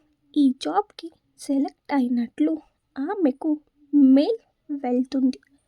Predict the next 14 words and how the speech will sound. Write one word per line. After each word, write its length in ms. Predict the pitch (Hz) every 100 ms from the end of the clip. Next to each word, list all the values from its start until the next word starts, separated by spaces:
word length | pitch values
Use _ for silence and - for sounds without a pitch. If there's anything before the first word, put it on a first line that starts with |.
| _ _ _ _ _ _ _ - - -
దాన్ని 520 | 226 254 339 415 427 311 -
చూసిన 540 | 254 - 247 285 403 320 - - -
అంజలి, 600 | 247 262 269 277 339 302 _ _ -
"అబ్బా, 480 | 262 - 254 302 302 _ _ _ - _ -
ఇప్పటికైనా 960 | 311 _ 415 466 330 - 285 285 381 403 _ _ 254
మా 160 | 254
బాధలు 600 | 277 247 233 254 285 277 277
అన్నీ 400 | 247 247 330 359 - _ _ _ _
తీరిపోతాయి" 880 | 277 254 247 - 254 254 107 247 277 - _ _ _ _ _ 262
అని 400 | 233 339 392 - _ _ _ -
చాలా 300 | 269 247 240 247
హ్యాపీగా 840 | - 277 285 - 269 247 311 302 302 _ _
ఫీల్ 460 | - - 285 240 202
అవుతుంది. 480 | 277 - 247 247